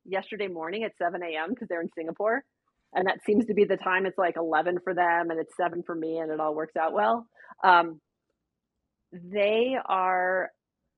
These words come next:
a gamer guild. Um, they've got ties on the,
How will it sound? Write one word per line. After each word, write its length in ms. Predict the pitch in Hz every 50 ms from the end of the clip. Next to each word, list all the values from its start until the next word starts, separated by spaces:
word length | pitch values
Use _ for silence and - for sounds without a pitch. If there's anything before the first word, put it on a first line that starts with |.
| _ _ _ _ _ _ _ _ _ _ _
a 120 | 185 185
gamer 500 | 175 151 139 165 170 165 165 165 156 151
guild. 420 | 139 135 139 - 120 - - 190 - _ _ _ _ _ _ _ _ _ _ _ _ _ _ _ _ _ _ _
Um, 440 | 165 156 151 147 143 139 143 139 147 165
they've 180 | 160 156 139
got 240 | - 165 160 151 - - _ _ _ _ _ _ _ _ _
ties 400 | - - 190 180 175 175 175 165
on 120 | 170 160
the, 220 | 156 151 147 123